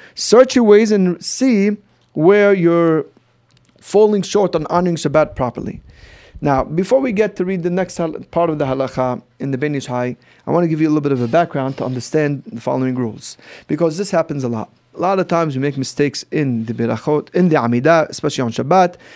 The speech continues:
and we have to know. Let's begin already. W-, w-, uh, let's begin with a little bit of a background, and that is that on Shabbat we have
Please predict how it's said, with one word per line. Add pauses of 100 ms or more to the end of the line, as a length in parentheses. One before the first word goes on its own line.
(160)
and
we
have
to
know.
Let's
begin
already.
W-,
w-,
uh,
let's
begin
with
a
little
bit
of
a
background, (400)
and
that
is (400)
that
on
Shabbat
we
have